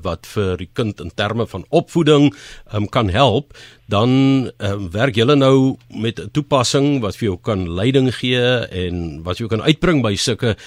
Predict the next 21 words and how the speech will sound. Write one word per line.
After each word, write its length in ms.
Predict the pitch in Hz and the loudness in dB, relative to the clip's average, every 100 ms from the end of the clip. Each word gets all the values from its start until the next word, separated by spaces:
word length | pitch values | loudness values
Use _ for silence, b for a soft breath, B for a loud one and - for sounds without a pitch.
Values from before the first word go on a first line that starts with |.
| B - | B -8
tipe 200 | 117 120 | -4 -2
van 160 | 117 | -4
speletjies. 440 | - 127 117 117 123 | -2 -2 0 -2 -2
Maar 100 | 120 | -2
terselfdertyd 560 | 143 202 214 202 196 | 0 0 0 2 2
moet 120 | 165 | 2
jy 80 | 160 | 0
kompeterend 600 | 180 165 160 190 220 180 | 0 0 0 0 0 0
wees, 200 | 127 98 | -2 -2
want 160 | 117 110 | 0 0
die 100 | 113 | 0
kinders 340 | 170 185 156 | 0 0 2
soek 160 | - 175 | 0 2
daai 200 | 147 143 | 2 2
adrenalien, 800 | 139 127 117 113 104 117 151 110 | 0 -2 0 0 0 0 0 0
daai 200 | 98 107 | 0 0
opwinding 680 | - 180 156 143 120 110 95 B B | 0 -2 2 2 4 2 -2 B B
en 100 | 120 | -2
die 140 | 117 - | -2 -2
aksie, 420 | - 190 - 92 | -4 -2 -2 -2
né? 200 | 80 73 | -6 -8